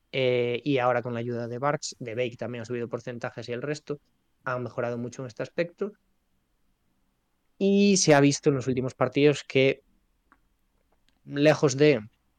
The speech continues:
victorias o derrotas, que también han llegado victorias, hay otra cosa en el equipo. Y yo creo que hay muchas cosas positivas que sacar, y ya voy a hacer mi último matiz, que es a ver si se aplican cuando vuelva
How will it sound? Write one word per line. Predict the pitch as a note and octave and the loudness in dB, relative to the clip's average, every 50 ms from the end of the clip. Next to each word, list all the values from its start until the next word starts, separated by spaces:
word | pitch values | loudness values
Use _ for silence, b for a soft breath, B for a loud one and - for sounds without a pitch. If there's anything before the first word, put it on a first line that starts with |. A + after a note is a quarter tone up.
| _ _ | _ _
victorias | - B2 A#2 - - C#3 C3+ C#3 C3 - | -8 -8 -4 0 2 2 4 4 2 2
o | C#3 | 2
derrotas, | C3 C3 C3 D#3+ E3+ - G#3 - | 0 4 4 4 4 2 2 0
que | - | 0
también | - A2 G#2+ A2 A2 G#2+ | -2 -2 -2 -2 -4 -4
han | A2 | -4
llegado | A2+ A#2+ A#2+ A#2 | -4 -4 -4 -4
victorias, | A#2 B2+ C3 - - E3+ F3+ G3 A3 - _ _ _ _ _ _ _ _ _ _ _ - | -4 -6 -6 -2 -2 0 0 -2 -4 -6 _ _ _ _ _ _ _ _ _ _ _ -4
hay | - A#2+ A#2 B2 A#2+ A2 | 0 0 2 2 0 -2
otra | A2+ - - - | -4 -8 -10 -14
cosa | - - - - - | -14 -14 -14 -14 -18
en | - - | -20 -20
el | - | -20
equipo. | D#3 - - - _ - _ _ _ _ _ _ | -20 -18 -18 -20 _ -20 _ _ _ _ _ _
Y | - C3 C3+ C3+ | -6 -4 2 6
yo | D3+ E3+ E3 | 8 8 8
creo | E3+ E3+ D#3+ | 8 6 6
que | C#3 D3 C3+ | 6 4 2
hay | C3+ C3+ C3 | 2 2 0
muchas | C3 C#3 C#3 C#3 C3+ - - C3+ - | 0 -2 -2 -2 -2 -4 -6 -10 -6
cosas | - C3 - C3 - | -6 -6 -6 -6 -6
positivas | - B2 - B2 - C3+ B2+ B2+ | -6 -8 -6 -2 0 0 0 0
que | - - C3 | -2 -8 -10
sacar, | C3+ C3 - D#3 D#3+ D#3+ - _ _ _ _ _ _ _ _ _ _ _ _ | -8 -4 -2 -2 -2 -2 -4 _ _ _ _ _ _ _ _ _ _ _ _
y | - C#3+ C3 B2+ | -10 -8 -4 -2
ya | C3 C3 | -2 0
voy | B2+ B2 | 0 0
a | A#2+ | -2
hacer | - C#3+ C3 | -2 -4 -4
mi | B2+ B2+ B2+ | -4 -4 -4
último | A#2+ A#2+ B2+ B2+ B2+ B2 | -2 -2 -2 -4 -2 -4
matiz, | B2+ B2 - C#3 C#3+ - | -4 -2 0 -2 -2 -2
que | _ - C3+ B2+ C#3 | _ -2 -2 -2 -2
es | D3 - - _ _ _ _ _ _ _ _ _ _ _ _ _ _ _ - | -2 -6 -14 _ _ _ _ _ _ _ _ _ _ _ _ _ _ _ 0
a | B2 A#2+ | 0 2
ver | B2 B2 A#2 | 2 2 0
si | - - C3 B2+ C#3 C#3 | 0 -4 -2 -2 -2 -2
se | - C3 | -4 -4
aplican | - - A#2+ B2+ B2 - C#3+ C#3+ D3+ D#3 E3 _ _ | -4 -4 -4 -4 -2 -2 -4 -4 -4 -8 -12 _ _
cuando | - A#2+ A#2+ A#2+ A#2+ A#2+ | -12 -10 -10 -8 -8 -6
vuelva | A2+ A2+ A2+ A#2 A#2+ B2 B2 C3 - | -6 -6 -4 -4 -4 -4 -6 -6 -8